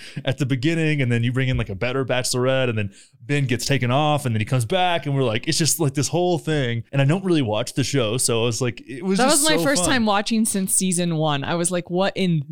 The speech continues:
Speaker 2: the actual fuck are we watching?"
Speaker 1: It was so, so fucking fun to
Speaker 2: We
Speaker 1: watch
Speaker 2: loved
Speaker 1: it.
Speaker 2: it.
Speaker 1: And the fact that he was on for so long.
Speaker 2: <sighs>
Speaker 1: But then we got to asking this question, and I've actually talked about this before, but you never put this together, was, like, people are so abrasive around,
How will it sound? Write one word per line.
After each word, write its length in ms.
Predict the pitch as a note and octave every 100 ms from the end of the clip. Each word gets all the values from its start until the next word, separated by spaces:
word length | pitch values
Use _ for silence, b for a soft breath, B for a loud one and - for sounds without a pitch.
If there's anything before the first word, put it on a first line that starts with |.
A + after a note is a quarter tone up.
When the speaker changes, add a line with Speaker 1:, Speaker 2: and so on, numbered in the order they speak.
| D3 C#3
Speaker 2:
the 240 | F#3 C#4
actual 500 | A#3+ E3+ - D#3+ D3
fuck 360 | D3 D#3 D3 D3+
are 80 | C#3+
we 100 | C#3+
watching?" 540 | C#3 D3+ D3 D3+ F#3
Speaker 1:
It 100 | C#3
was 140 | D3 C#3+
so, 760 | - D3+ D3 D3+ D3 C#3 C3 -
so 680 | - - D3+ C#3 C3+ B2+ A#2+
fucking 520 | - A#2+ A2 B2 A#2+
fun 340 | - B2+ A#2+
to 60 | A2+
Speaker 2:
We 120 | A2
Speaker 1:
watch 220 | A2 A2 G#2+
Speaker 2:
loved 120 | G2+
Speaker 1:
it. 220 | D2+ -
Speaker 2:
it. 0 | B B
Speaker 1:
And 200 | D3 F3+
the 60 | C#3
fact 220 | D3+ C#3+
that 80 | D3
he 80 | D3+
was 120 | B2+
on 280 | C3 D#3 C#3+
for 120 | C#3+
so 220 | D3+ C#3
long. 380 | C3+ C3 C3 C3
Speaker 2:
<sighs> 400 | B3 A3+ G#3+ G3
Speaker 1:
But 120 | E3+
then 100 | A#3+
we 80 | C4
got 160 | G#3 -
to 100 | D#3
asking 240 | D3+ D3+
this 100 | C#3+
question, 360 | - F3+ D3+ B2+
and 80 |
I've 100 | A#2+
actually 240 | C#3+ C#3 B2
talked 220 | A#2+ A#2+
about 140 | A2+
this 100 | A#2
before, 320 | G#2+ G#2 C#3+ A#2+
but 100 | G2+
you 140 | F3+
never 340 | G3+ D3 A2+ G2
put 180 | A2 -
this 160 | G2
together, 460 | - E2+ C2 D2 G#2+ B B -
was, 160 | C#3 C#3
like, 200 | C3+ -
people 340 | - F#3 A3
are 80 | G#3
so 540 | C3 - C#3+ C#3 C#3 -
abrasive 760 | B2 G#2+ A2+ B2+ C#3 F3 D3+
around, 540 | B2+ A#2+ A2+ A#2+ A2